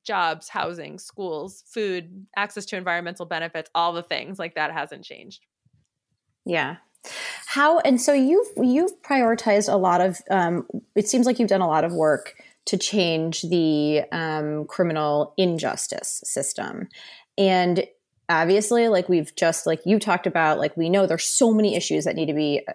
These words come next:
Speaker 2: like, addressed. What made you draw your focus to this particular issue in the work that you've done? And do you see this as, like, a primary kind of intervention opportunity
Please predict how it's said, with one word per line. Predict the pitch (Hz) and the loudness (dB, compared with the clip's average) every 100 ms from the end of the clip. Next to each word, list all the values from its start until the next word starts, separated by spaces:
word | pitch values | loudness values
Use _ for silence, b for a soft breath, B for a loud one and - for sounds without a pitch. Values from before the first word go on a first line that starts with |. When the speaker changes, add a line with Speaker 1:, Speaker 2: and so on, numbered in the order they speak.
| - | -4
Speaker 2:
like, | 175 160 | -2 0
addressed. | 170 160 160 165 262 - - - B B | -2 0 2 2 2 -4 -10 -14 B B
What | 196 220 240 | 2 2 4
made | 254 254 233 | 4 4 2
you | 240 240 240 - 190 _ - | 4 4 4 0 -6 _ -4
draw | 196 175 170 | 0 2 4
your | 175 180 | 4 2
focus | 180 170 160 - 147 151 - - - - - | 2 0 0 2 0 0 -4 -8 -10 -6 2
to | 170 156 151 - | 2 4 0 0
this | 208 302 - | 0 0 0
particular | 208 - 160 156 - | -2 0 0 2 2
issue | 147 - 160 151 139 139 139 B - | 0 -2 0 2 2 2 -2 B -2
in | 175 | 0
the | 165 | 2
work | 156 156 | 0 0
that | - 156 | -2 -2
you've | 147 | -4
done? | 147 151 147 143 151 - | 0 0 0 -2 -4 -4
And | 165 160 - | -2 -2 -4
do | 180 190 | -2 2
you | 185 196 | 4 2
see | - 190 | 2 0
this | 165 160 | 0 -2
as, | - 160 156 | -2 0 2
like, | 151 143 | 0 0
a | 185 | -6
primary | - - 156 156 156 151 | -8 -2 0 0 0 -2
kind | 151 175 151 | -2 -4 -2
of | 147 - | -2 -2
intervention | 175 180 160 156 151 - 156 151 147 - b b - | -6 -4 -2 0 -2 -2 -2 -2 -6 -10 b b -4
opportunity | 170 170 165 - 170 156 151 143 143 | -2 -2 -4 -4 -2 -2 0 0 -2